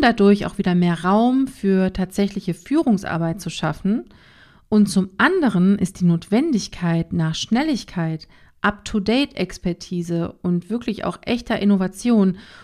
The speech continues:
so groß, dass Führungskräfte ein Team brauchen, welches eigene Entscheidungen trifft, sich selbst organisiert, statt dies der Führungskraft zu überlassen und auch in der Lage ist, flexibel auf Veränderungen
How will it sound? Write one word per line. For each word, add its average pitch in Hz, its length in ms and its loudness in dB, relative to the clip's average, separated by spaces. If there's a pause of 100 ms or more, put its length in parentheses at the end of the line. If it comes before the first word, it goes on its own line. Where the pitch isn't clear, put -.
so 285 360 4
groß, 247 720 2
dass 196 220 0
Führungskräfte 202 1080 -2
ein 330 380 0
Team 302 360 0
brauchen, 185 640 0 (300)
welches 208 360 2 (120)
eigene 247 480 4
Entscheidungen 180 640 0
trifft, - 480 -4 (180)
sich 190 280 -2
selbst 311 380 0
organisiert, 175 920 0 (340)
statt 196 340 -2
dies 220 220 0
der 175 120 -2
Führungskraft 240 760 0
zu - 100 -8
überlassen 170 680 -2 (340)
und 185 260 0
auch 311 300 4
in 214 120 2
der 196 120 6
Lage 170 360 0
ist, - 360 -6
flexibel 285 760 0
auf 180 200 -2
Veränderungen 208 840 4